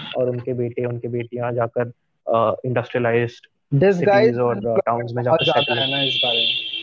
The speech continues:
Speaker 1: क्या?
Speaker 2: अ, disguised unemploy-, अ, एम्प्लॉयमेंट जिसको कहते हैं, प्रच्छन्न
Speaker 1: हाँ।
Speaker 2: बेरोजगारी, वो काफी
Speaker 1: हाँ।
Speaker 2: ज्यादा है।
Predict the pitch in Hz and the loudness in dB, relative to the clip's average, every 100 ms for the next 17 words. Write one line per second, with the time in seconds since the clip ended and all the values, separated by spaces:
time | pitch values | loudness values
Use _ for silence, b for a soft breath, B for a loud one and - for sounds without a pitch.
0 | - - - - _ _ _ _ _ _ | -12 -14 -18 -20 _ _ _ _ _ _
1 | _ _ 139 185 - - - - 180 - | _ _ 0 0 -2 -16 -8 0 2 2
2 | 151 156 160 147 180 202 185 208 _ _ | -2 -2 0 0 2 0 -2 -8 _ _
3 | _ - 165 170 175 165 170 160 147 175 | _ -2 0 0 2 0 2 2 2 2
4 | 180 165 175 170 160 - 156 143 139 147 | 0 0 -2 -2 -2 0 2 2 2 0
5 | 175 147 - 156 165 156 151 139 143 143 | 2 -2 2 2 4 4 2 2 0 0
6 | 180 175 170 165 127 117 127 131 | -2 -2 -2 -2 -8 -6 -2 -2